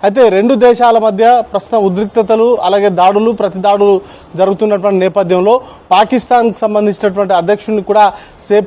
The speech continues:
ప్లేస్కి, ఆ, తరలించినట్టుగా అయితే సేఫ్ ప్లేస్కి తరలించినట్టుగా సమాచారం ఉంది. చాలా కీలకమైనటువంటి పట్టణాల్లో భారత్ దాడులు అనేది కూడా ఉధృతం చేసినటువంటి నేపథ్యంలో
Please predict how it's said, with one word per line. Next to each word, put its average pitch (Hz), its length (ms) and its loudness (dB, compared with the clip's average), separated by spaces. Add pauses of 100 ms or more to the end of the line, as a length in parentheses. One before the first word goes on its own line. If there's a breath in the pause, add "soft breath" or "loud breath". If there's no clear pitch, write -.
ప్లేస్కి, 214 600 0
ఆ, 170 100 0
తరలించినట్టుగా 175 720 -4 (200)
అయితే 196 280 0 (280 loud breath)
సేఫ్ 202 200 -2
ప్లేస్కి 202 320 -2
తరలించినట్టుగా 185 840 -2 (300 loud breath)
సమాచారం 208 520 0
ఉంది. 202 160 -2
చాలా 226 500 0
కీలకమైనటువంటి 214 800 -2
పట్టణాల్లో 202 640 0 (320 loud breath)
భారత్ 208 360 2
దాడులు 190 360 2
అనేది 202 300 0
కూడా 202 320 2 (340 loud breath)
ఉధృతం 214 400 0
చేసినటువంటి 208 440 -2
నేపథ్యంలో 202 600 0